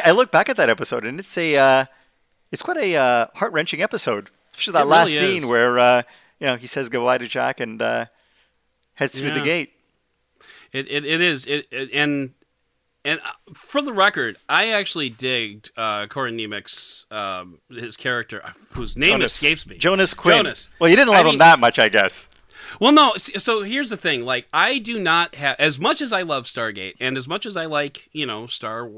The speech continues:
Speaker 2: Star Trek and Star
Speaker 1: Mm-hmm.
Speaker 2: Wars, I do not have the encyclopedic knowledge that is required to be considered, like, an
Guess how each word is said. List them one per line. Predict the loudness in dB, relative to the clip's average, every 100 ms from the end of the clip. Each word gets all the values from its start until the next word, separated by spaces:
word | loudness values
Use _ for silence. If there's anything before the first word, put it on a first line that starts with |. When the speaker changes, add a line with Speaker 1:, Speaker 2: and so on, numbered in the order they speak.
| -14
Speaker 2:
Star | -10 -10
Trek | -8 -12 -12
and | -14
Star | -10 -8
Speaker 1:
Mm-hmm. | -8
Speaker 2:
Wars, | -10 -12 -18 -12 -2
I | 0 0
do | -4
not | -2 -2 -2
have | -4 -6 -6
the | -8 -8
encyclopedic | -8 -6 -6 -8 -10 -12 -12 -10 -10 -10
knowledge | -12 -8 -8 -8 -10 -10 -12 -14 _ -20 -8
that | -6
is | -6 -10
required | -12 -8 -8 -6 -8 -10 -14
to | -12 -12
be | -8 -6 -4 -6 -8
considered, | -12 -12 -12 -12 -12 -10
like, | -10 -10
an | -14